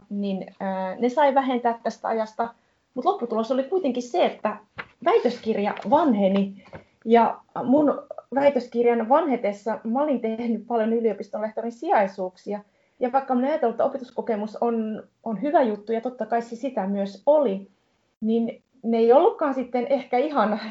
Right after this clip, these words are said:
ihan paras juttu. Ja kyllä mulle kävi mielessä, että menikö mun ura tähän. Mä olin kuitenkin vaan sijainen, että mulla ei ollut mitään,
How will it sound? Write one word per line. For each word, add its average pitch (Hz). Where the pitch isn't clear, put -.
ihan 240
paras 294
juttu. 196
Ja 220
kyllä 254
mulle 294
kävi 208
mielessä, 202
että 190
menikö 240
mun 240
ura 190
tähän. 190
Mä 214
olin 196
kuitenkin 247
vaan 254
sijainen, 160
että 147
mulla 196
ei 185
ollut 208
mitään, 196